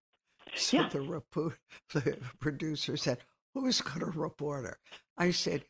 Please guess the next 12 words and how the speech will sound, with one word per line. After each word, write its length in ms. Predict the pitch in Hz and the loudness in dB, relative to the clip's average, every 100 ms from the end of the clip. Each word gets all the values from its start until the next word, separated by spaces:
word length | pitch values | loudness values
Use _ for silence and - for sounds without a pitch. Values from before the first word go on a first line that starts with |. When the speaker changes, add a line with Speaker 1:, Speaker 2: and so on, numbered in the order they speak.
| _ - | _ -4
Speaker 1:
"You 520 | 196 220 254 226 123 - | 2 8 8 8 2 0
are 220 | 117 - | -6 -6
going 440 | - 156 147 156 139 | -6 -4 -2 -4 0
to 140 | 139 | 0
report 640 | 117 110 - - 151 - | 0 -4 -6 -8 -8 -6
her." 140 | 127 - 440 339 - - - - | -6 -4 -4 -4 -4 -8 -10 0
And 320 | - 170 - - - - | 2 2 -2 -8 -20 -8
we 280 | 165 151 151 | 0 2 2
called 420 | - 156 143 135 | 0 0 0 0
the 160 | 143 | 2
usher 420 | 156 202 - 175 127 | 4 2 0 0 -2
over, 200 | - | -4